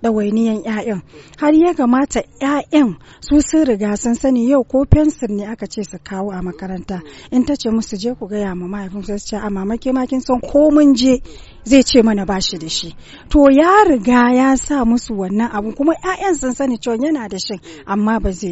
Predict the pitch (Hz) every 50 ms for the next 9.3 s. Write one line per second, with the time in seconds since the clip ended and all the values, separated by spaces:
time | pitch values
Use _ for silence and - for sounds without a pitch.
0 | 170 170 165 175 165 - - - - - - 240 240 233 226 233 233 226 226 226
1 | 240 269 294 294 269 240 214 - - 220 220 - - 247 - - 196 - 190 -
2 | - - 214 208 190 208 208 - - 202 190 185 185 - 180 175 185 196 202 190
3 | - 180 165 - - - - - - - 254 262 240 - 233 233 247 - 240 233
4 | 247 233 - 220 214 226 214 214 196 - - - - 214 185 190 185 185 180 180
5 | 190 208 220 220 214 226 226 220 220 233 220 190 - _ - - 214 180 247 240
6 | - - 208 196 185 190 185 196 - 196 196 196 180 165 156 - - - - -
7 | - - 247 262 277 - 302 285 285 294 294 277 294 294 285 285 - 247 233 233
8 | - - - 208 - 226 202 254 262 285 277 - 294 294 - 294 285 269 - -
9 | 277 233 220 220 208